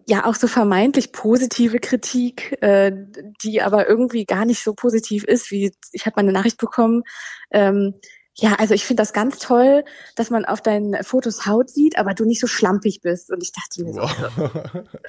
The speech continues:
Speaker 1: „Okay.“ Hm. <laughs> Ja, sowas gibt's schon auf jeden Fall.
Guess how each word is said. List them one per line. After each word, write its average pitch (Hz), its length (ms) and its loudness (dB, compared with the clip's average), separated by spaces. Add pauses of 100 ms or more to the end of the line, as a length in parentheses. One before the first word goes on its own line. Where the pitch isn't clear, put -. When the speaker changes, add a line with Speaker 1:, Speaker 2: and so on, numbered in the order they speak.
(220)
Speaker 1:
„Okay.“ 240 840 2 (1160)
Hm. 196 420 -2
<laughs> 247 560 -4
Ja, 185 140 2
sowas 202 200 2
gibt's 226 180 -4
schon 190 240 2
auf 175 120 -8
jeden 185 180 -4
Fall. 196 200 0